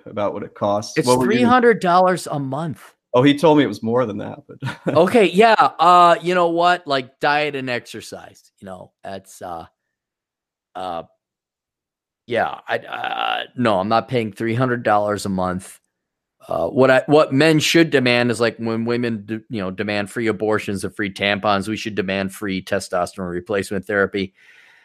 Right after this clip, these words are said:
Speaker 2: quote, "free." Uh, but yeah, I, I just, uh, I don't know. I'm also getting older, and I'm kind of okay with it. I'm okay not, like, chasing after every hot chick that's around and just being satisfied with the girl I got. It's kind of a nice equilibrium. So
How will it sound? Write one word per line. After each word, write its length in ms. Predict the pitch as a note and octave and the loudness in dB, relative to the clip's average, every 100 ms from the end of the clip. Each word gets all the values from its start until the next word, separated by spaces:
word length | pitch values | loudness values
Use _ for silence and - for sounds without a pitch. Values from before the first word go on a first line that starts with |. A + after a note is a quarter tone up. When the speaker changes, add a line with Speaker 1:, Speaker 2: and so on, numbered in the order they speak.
| _ - | _ -4
Speaker 2:
quote, 240 | G2 F2+ | 0 0
"free." 480 | - - G#2+ A2 G#2+ _ - | -2 -2 2 2 -2 _ 2
Uh, 480 | A2 G#2+ G#2 G2 F#2 - _ - | 4 6 6 4 2 -4 _ -4
but 160 | A#2 B2+ | -2 2
yeah, 220 | A2 G#2+ | 4 4
I, 380 | A2+ A2 A#2 A2 | 4 2 0 -2
I 40 | |
just, 400 | G#2+ G#2+ - - | 0 -4 -6 -8
uh, 120 | G2+ D#3+ | -6 -4
I 80 | |
don't 100 | A3+ | -2
know. 60 | B2 | 0
I'm 140 | D#3 | 2
also 240 | F3 F3+ G3 | 0 0 0
getting 260 | G#3 C3+ | 0 0
older, 460 | A#2 B2 C3 G2+ - - | 2 2 2 -2 -4 -8
and 100 | B2+ | -2
I'm 160 | C3+ B2 | -2 -2
kind 200 | D#3+ D#3+ | 0 0
of 120 | C#3+ | 0
okay 360 | B2+ - A2 A#2+ | -2 -4 -4 -2
with 220 | G#2 - | -2 -4
it. 140 | E2 _ | -10 _
I'm 140 | B2+ E3+ | 2 6
okay 440 | A3 - F3 F#3+ | 4 4 4 4
not, 220 | F3 D3 | 4 2
like, 280 | C3+ A#2+ F#2+ _ _ | 2 2 0 _ _
chasing 540 | - - D3+ D#3 D3+ C3+ | -8 -6 -4 -4 -4 -2
after 260 | B2+ C3 B2 | -2 -2 -2
every 220 | B2 A2 | -2 -6
hot 360 | - A#2+ B2 - | -4 -2 -2 -6
chick 400 | - B2 - - | -10 -8 -10 -8
that's 240 | A2 - | -8 -8
around 580 | G#2+ G#2 G#2+ G#2 G2+ G2 | -4 0 0 0 -2 -4
and 80 | F#2 | -10
just 180 | F#2 | -12
being 180 | A2 G2 | -12 -10
satisfied 540 | - G2+ G#2 - G2 F#2 | -6 -4 -4 -4 -4 -4
with 120 | F#2 | -8
the 80 | F2+ | -10
girl 280 | F#2+ F#2 F2 | -8 -4 -4
I 100 | D#2+ | -4
got. 360 | E2 D2+ D2+ - | -4 -4 -6 -12
It's 200 | F#2+ - | -14 -14
kind 340 | - A#2+ A#2+ | -8 -4 -2
of 120 | A2+ F#2+ | -4 -4
a 180 | F#2+ - _ _ _ - | -6 -10 _ _ _ -4
nice 400 | G2+ G2+ G#2 G#2 | 0 2 0 -2
equilibrium. 760 | F#2+ - F2+ E2+ E2 D#2+ - | -4 -4 -4 -4 -6 -14 -12
So 340 | - - - | -8 -6 -8